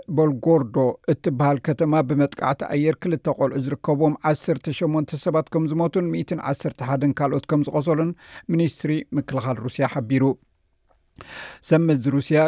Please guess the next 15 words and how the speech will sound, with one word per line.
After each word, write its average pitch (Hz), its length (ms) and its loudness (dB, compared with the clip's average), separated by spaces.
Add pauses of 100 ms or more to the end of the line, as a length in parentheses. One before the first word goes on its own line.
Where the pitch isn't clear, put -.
ኪየቭ 165 380 -2
ነቲ 151 240 -2
መጥቃዕቲ 139 420 0
ከም 147 200 0
ዝፈጸመቶ 139 560 -2 (460)
ከሲሶም፣ 160 560 -2 (120)
እዚ 151 240 0
ዝመጸ 131 340 -4 (1300)
ድሕሪ 156 260 0 (100)
ዓሰርተ 151 480 -2
ሸሞንተ 131 420 0
ሰዓታት 143 520 -2
ኣብ 143 180 0
ዩክሬን 147 380 0
መጥቃዕቲ - 480 -6